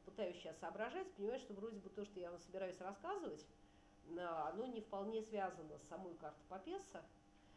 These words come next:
но связано вообще с общим, э, мистическим представлением о жизни. Ну ладно, хорошо, буду доверять,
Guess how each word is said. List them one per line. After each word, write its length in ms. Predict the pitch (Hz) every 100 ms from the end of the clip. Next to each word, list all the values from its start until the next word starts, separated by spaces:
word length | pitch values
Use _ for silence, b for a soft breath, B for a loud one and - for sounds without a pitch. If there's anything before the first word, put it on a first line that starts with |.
| B
но 120 | 185 214
связано 420 | 262 330 349 240
вообще 460 | 190 196 - 294 302
с 180 | -
общим, 460 | - 208 - 220 196 180
э, 300 | 175 160 156 180
мистическим 560 | 214 233 202 - 160
представлением 720 | 143 143 - 160 156 147 143
о 80 | 156
жизни. 400 | 156 127 - - - B B B -
Ну 100 | 302
ладно, 240 | 226 156
хорошо, 320 | 175 196 -
буду 200 | 147 170 160
доверять, 440 | 170 214 349 370